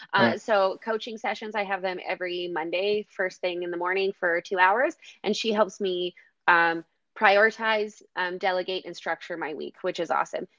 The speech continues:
Speaker 1: And sometimes if the week isn't busy, she acts as my counselor too, you know? <laughs> I just think that, like,
Speaker 2: <laughs>
Speaker 1: you know, 'cause we've gotta take care of our, if our brain's not right,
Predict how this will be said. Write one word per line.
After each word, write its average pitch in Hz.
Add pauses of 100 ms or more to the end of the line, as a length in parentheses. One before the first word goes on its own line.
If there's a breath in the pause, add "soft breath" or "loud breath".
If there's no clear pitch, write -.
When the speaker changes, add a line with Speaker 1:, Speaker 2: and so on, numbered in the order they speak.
(160)
Speaker 1:
And 269
sometimes 311
if 294
the 254
week 247
isn't 240
busy, 254
she 226
acts 208
as 220
my 220
counselor 175
too, 175
you 156
know? 156
<laughs> 220
I 196
just 226
think 214
that, 196
like, 180
Speaker 2:
<laughs> 120 (300)
Speaker 1:
you 262
know, 190
'cause 233
we've 240
gotta 254
take 247
care 220
of 214
our, 208
if 214
our 208
brain's 196
not 208
right, 185